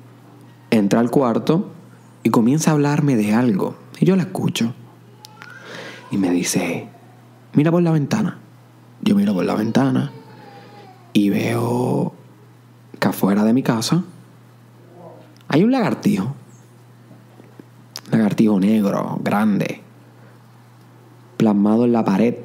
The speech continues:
que se ve desde la ventana, que es como la pared de, que divide mi casa de la otra, que está al lado. Ella me dice,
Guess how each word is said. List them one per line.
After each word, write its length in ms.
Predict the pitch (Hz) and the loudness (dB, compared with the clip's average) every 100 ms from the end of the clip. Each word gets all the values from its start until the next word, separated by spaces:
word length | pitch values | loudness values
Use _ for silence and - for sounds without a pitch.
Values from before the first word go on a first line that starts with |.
| - | -2
que 120 | 101 | 0
se 160 | - | 2
ve 80 | 98 | 2
desde 240 | 107 107 104 | 2 2 2
la 100 | 101 | 2
ventana, 640 | 98 92 123 143 113 131 - - - - - - - - - - - - - - - - - - - - - - - - - - | 0 0 0 2 0 -2 -8 -20 -20 -20 -20 -20 -20 -20 -20 -20 -20 -20 -20 -20 -20 -20 -20 -20 -20 -20 -20 -20 -20 -20 -20 -12
que 100 | - | -6
es 40 | - | 0
como 180 | 120 113 | 2 2
la 140 | 107 | 0
pared 240 | 98 101 | 0 0
de, 400 | 101 107 104 95 | 2 2 0 0
que 120 | 92 104 | 0 0
divide 300 | 101 104 113 | 2 2 2
mi 100 | 110 | 2
casa 280 | 107 - | 0 0
de 80 | 107 | 0
la 100 | 95 | 0
otra, 360 | 67 - - - - - - - - | -2 -4 -6 -10 -20 -20 -20 -20 -10
que 100 | - | -4
está 160 | - 98 | -2 -2
al 100 | 50 | -2
lado. 240 | - - - - - - - - - - - - - - - - - - | -4 -8 -10 -18 -20 -20 -20 -20 -20 -20 -20 -20 -20 -20 -20 -20 -20 -6
Ella 100 | - | -2
me 100 | - | 0
dice, 400 | - - - - | 0 -2 -2 -6